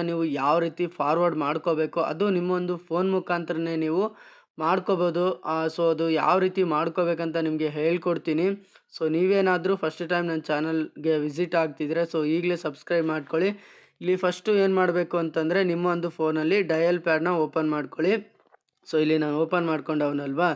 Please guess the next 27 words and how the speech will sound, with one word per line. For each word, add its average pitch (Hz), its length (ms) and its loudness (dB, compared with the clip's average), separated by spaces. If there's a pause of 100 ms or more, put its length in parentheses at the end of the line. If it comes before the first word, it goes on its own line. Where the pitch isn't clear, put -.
(360)
so 165 240 0
ಈ 190 220 4
ರೀತಿ 190 260 2
ನಿಮ್ಮ 175 200 2
ಒಂದು 175 240 0
ಫೋನಲ್ಲಿ 170 440 0
ಡಯಲ್ 165 340 2
ಪ್ಯಾಡ್‌ನ 170 240 0
ಓಪನ್ 160 380 0
ಮಾಡ್ಕೊಳ್ಳಿ. 147 460 -2 (440)
ನಂತರ 180 340 -2
ಇಲ್ಲಿ 190 300 4
ಮೇಲೆ 175 360 2
ತ್ರೀ 175 300 0
ಡಾಟ್ಸ್ 165 320 0
ಶೋ 170 100 2
ಆಗ್ತೈತೆ 151 560 0
ಅಲ್ವಾ, 147 260 -2 (380)
so 156 180 -2
ಈ 175 160 0
ಒಂದು 180 360 2
ತ್ರೀ 170 260 0
ಡಾಟ್ಸ್ 170 300 0
ಮೇಲೆ 160 260 2
ನೀವು 156 300 0
ಕ್ಲಿಕ್ನ 165 420 -2
ಮಾಡ್ಕೊಂಡು 151 560 -2